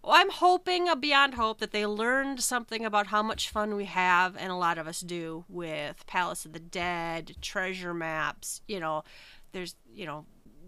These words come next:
good feedback on, you know, difficulties of different things too, randomness of different things. So, I look forward to it,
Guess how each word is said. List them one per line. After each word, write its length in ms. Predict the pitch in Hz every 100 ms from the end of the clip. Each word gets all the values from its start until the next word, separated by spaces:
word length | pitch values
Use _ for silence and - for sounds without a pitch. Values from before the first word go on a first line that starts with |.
| 202
good 240 | 202 214 190
feedback 680 | - 220 202 180 175 170 180
on, 460 | 165 165 165 165
you 100 | 180
know, 120 | 156
difficulties 800 | 156 202 196 226 220 214 226 208
of 100 | 214
different 320 | 196 214 214 208
things 340 | 202 202 202
too, 640 | - 202 196 190 190 190 180
randomness 640 | 151 175 190 196 190 -
of 80 | 185
different 320 | 190 185 180
things. 500 | 175 170 170 180 - - - _ _
So, 380 | - - - - - - _ _ - - - - - - - - - - - - -
I 180 | 330 392
look 160 | 415
forward 360 | - 254 226 214
to 160 | - 196
it, 220 | 185 -